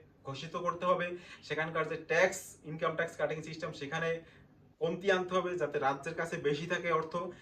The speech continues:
রাজধানী বানাবে, যেহেতু অন্ধ্রপ্রদেশে কোনো রাজধানী নাই, তেলেঙ্গানা রাজ্য হওয়ার পরে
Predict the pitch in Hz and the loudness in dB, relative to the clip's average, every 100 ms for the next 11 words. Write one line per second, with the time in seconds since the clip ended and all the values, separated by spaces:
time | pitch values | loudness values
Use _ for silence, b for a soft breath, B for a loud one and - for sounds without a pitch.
0 | B 139 160 175 214 220 214 214 220 - | B 4 4 4 2 4 4 4 2 0
1 | - - 139 165 196 196 185 143 160 170 | -18 -6 -2 0 2 2 0 -4 -4 -2
2 | 180 185 185 139 143 - 180 175 170 - | -4 -2 0 0 0 0 -2 -2 -4 -2
3 | 147 156 165 156 151 170 127 147 160 180 | -2 0 -2 0 -2 -2 4 4 4 0
4 | 175 | -2